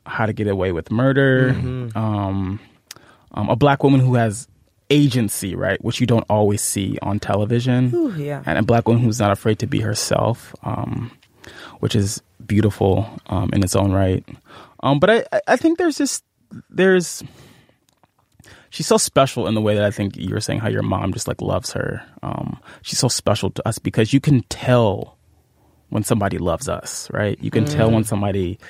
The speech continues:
Speaker 1: is trying to put that love back into the community. When she recognizes our beauty and she wants to share that with the world, right?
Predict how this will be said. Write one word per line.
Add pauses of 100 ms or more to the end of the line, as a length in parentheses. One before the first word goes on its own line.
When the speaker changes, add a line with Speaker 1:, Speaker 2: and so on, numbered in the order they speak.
(180)
Speaker 1:
is
trying
to
put
that
love
back
into
the
community.
When
she
recognizes
our
beauty
and
she
wants
to
share
that
with
the
world,
right?